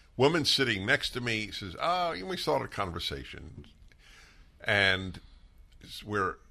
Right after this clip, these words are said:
"What brings you to, uh, what brings you to Louisville or Kentucky?" I said, "Oh, I'm gonna give a speech." "Oh,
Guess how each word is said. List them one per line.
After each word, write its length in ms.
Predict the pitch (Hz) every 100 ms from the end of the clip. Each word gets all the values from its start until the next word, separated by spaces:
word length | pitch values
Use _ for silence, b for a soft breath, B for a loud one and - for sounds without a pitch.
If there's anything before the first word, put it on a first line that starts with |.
| - -
"What 280 | 104 110
brings 300 | 117 104 90
you 100 | 98
to, 280 | 85 90 87
uh, 240 | 92 90 95 B B B B -
what 160 | 104 -
brings 240 | 95 80
you 80 | 87
to 400 | 82 85 78 73 -
Louisville 420 | 101 127 107 104
or 140 | 76 69
Kentucky?" 640 | 80 76 101 - 101 90
I 60 | -
said, 220 | - 92
"Oh, 60 | 104
I'm 140 | 110
gonna 160 | 92 90
give 180 | 82 80
a 20 |
speech." 380 | - - 101
"Oh, 100 | -